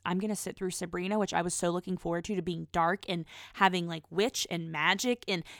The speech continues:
this and everything great, to just be slapped in the face with, like, a big old stick of, um, you know, girl power. Like,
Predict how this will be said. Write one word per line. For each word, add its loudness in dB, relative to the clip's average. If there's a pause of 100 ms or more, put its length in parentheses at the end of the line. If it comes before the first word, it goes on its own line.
this 2
and 2 (440)
everything 4
great, 0
to 0
just -2 (120)
be -4
slapped 2
in 0
the 2
face -2
with, -4
like, -2
a -2
big 0
old 4
stick 0
of, -2 (480)
um, 4 (140)
you -2
know, 2
girl 6
power. 4
Like, 0